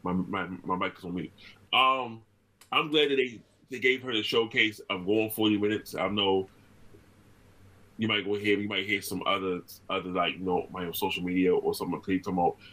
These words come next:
that was too long for a match for her, but I'm glad that she got to go forty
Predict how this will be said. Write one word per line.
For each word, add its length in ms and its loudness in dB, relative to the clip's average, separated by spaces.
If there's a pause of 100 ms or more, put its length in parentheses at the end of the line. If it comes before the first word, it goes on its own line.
(160)
that 120 -2
was 120 -6
too 180 2
long 300 0
for 160 -2
a 20 0
match 240 -2
for 160 -4
her, 260 0
but 220 -2
I'm 160 -2
glad 240 0
that 140 0
she 120 2
got 140 -2
to 60 -4
go 180 4
forty 420 0